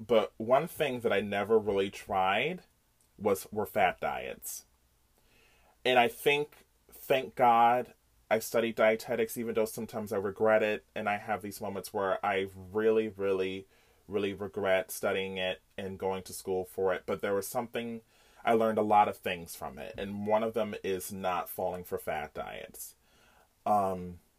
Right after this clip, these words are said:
if I didn't study dietetics or nutrition, I probably would be on these fad diets, trust me. Um, but something I've learned was that these things aren't sustainable. I learned how to critically think about these situations. I learned how to analyze the situation at hand.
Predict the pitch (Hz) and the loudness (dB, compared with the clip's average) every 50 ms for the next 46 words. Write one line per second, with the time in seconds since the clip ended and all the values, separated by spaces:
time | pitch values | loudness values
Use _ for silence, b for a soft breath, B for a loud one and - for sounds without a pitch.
0 | _ - 113 113 107 - - 107 107 113 87 - 110 - - 123 - - - 131 | _ 0 0 0 0 4 2 2 2 2 -2 -2 -2 -2 -2 -6 -6 -2 2 2
1 | 131 123 - 127 127 127 127 127 - 147 139 131 131 - - - 135 123 - - | 2 4 6 6 6 6 4 0 0 -2 0 0 0 -2 -4 -8 -8 -8 -6 -4
2 | 143 131 - - 143 135 123 - 113 107 - - - 117 107 104 110 98 90 113 | -6 -4 -4 -6 -8 -8 0 2 2 2 2 0 -4 -4 -2 -2 -4 -4 4 4
3 | 113 110 - 104 - - 92 90 87 87 - - - 80 76 69 - - 73 - | 4 4 4 -6 -4 -4 -4 -4 -4 -10 -12 -10 -10 -8 -8 -8 -8 -10 -10 -10
4 | 71 67 - - - - - - - 113 107 101 - - - 92 64 50 - - | -10 -12 -12 -12 -12 -14 -14 -6 0 0 0 0 -2 -12 -12 -12 -12 -12 -12 -14
5 | - b b b b b b b b b - 110 110 101 98 92 92 90 - _ | -18 b b b b b b b b b 0 4 4 4 4 4 0 -4 -10 _
6 | 92 110 104 - - 127 123 120 120 123 120 113 110 104 104 104 107 104 104 104 | -2 -2 -2 0 0 -2 -2 0 -2 -2 2 2 2 2 2 0 0 0 0 -2
7 | 107 110 113 107 95 101 95 95 95 - - 104 92 92 - - - 113 101 95 | -4 -8 -10 -4 -2 0 2 2 0 -2 -2 2 2 2 2 0 -8 -10 -10 -10
8 | - - 107 101 - - - 104 101 95 - 104 - - 107 104 104 101 110 110 | -8 -8 -10 -10 -10 -8 -6 -6 -6 -6 -10 -12 -6 -6 -4 -4 -4 0 2 2
9 | 117 123 - 104 98 95 87 98 98 95 - - 104 92 - - - - 104 95 | 2 4 2 0 0 0 -2 -4 -6 -6 -4 -4 -4 -4 -4 -6 -6 -6 -6 -6
10 | - - 104 98 - - - 113 110 117 117 - - - 127 - 131 131 131 - | -6 -8 -10 -10 -10 -10 -6 -6 -4 -4 -6 -8 -4 -4 0 4 4 4 4 2
11 | - 139 135 135 131 - - 131 - - 143 139 139 135 - - - 147 147 143 | -2 -6 -6 -6 -8 -8 -10 -10 -2 4 4 4 4 4 -2 -8 -10 -8 -8 -10
12 | - - B B B B B B B 120 120 117 113 113 - - 123 107 104 - | -12 -14 B B B B B B B 4 6 6 6 4 2 -2 -2 -2 -2 -2
13 | _ - 117 123 123 127 127 123 123 120 120 117 113 - - 113 123 113 - - | _ -2 0 2 2 2 4 6 6 6 6 6 2 -2 -8 -10 -10 -10 -6 -2
14 | 117 110 107 - - 113 101 101 101 - - 117 113 113 110 110 110 110 110 | -2 -2 -2 -2 -6 -4 -4 -4 -6 -8 -10 -8 -4 -2 -2 -2 -4 -6 -8